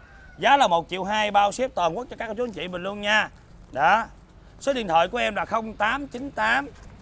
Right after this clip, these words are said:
chín chín bảy bảy sáu bốn. Em tên Triệu, ở tại khu vực Hòa An, phường Thới Hòa, quận Ô Môn, thành phố Cần Thơ. Đây,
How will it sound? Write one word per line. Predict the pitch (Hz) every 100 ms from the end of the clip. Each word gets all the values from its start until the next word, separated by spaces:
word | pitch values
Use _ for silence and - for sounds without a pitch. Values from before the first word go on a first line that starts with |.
| - - -
chín | 240
chín | 262 233 269 262
bảy | 214
bảy | 196 185
sáu | 226 220 254
bốn. | 240 240 294 -
Em | - 214
tên | 220 190
Triệu, | 143 156 202 220
ở | 151
tại | 175
khu | 185
vực | 180 -
Hòa | 165
An, | 208 220 226 196 - - - - -
phường | 165 165
Thới | 262
Hòa, | 220 170 175 175 147
quận | 127 175
Ô | 214
Môn, | 220 208
thành | 165 160
phố | 202
Cần | 240 185
Thơ. | 170 208 226 139 - - - -
Đây, | 143 180 185 165